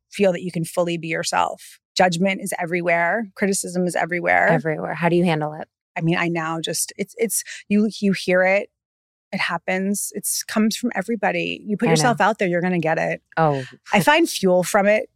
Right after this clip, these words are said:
Speaker 1: in some ways now because I know that a lot of that comes from fear from others.
Speaker 2: Oof, you're such a force. <laughs>
Speaker 1: Thanks.
Speaker 2: I, I'm, I'm taking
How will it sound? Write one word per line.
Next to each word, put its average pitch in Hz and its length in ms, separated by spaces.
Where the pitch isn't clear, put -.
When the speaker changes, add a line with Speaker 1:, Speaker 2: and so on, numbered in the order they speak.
Speaker 1:
in 208 120
some 208 220
ways 208 280
now 214 260
because 202 260
I 185 100
know 185 180
that 190 100
a 190 60
lot 175 140
of 170 60
that 175 120
comes 180 260
from 180 140
fear 170 260
from 180 200
others. 196 600
Speaker 2:
Oof, - 400
you're 131 160
such - 1160
a 135 60
force. - 300
<laughs> 247 260
Speaker 1:
Thanks. 220 260
Speaker 2:
I, 196 80
I'm, 190 360
I'm 196 140
taking 226 80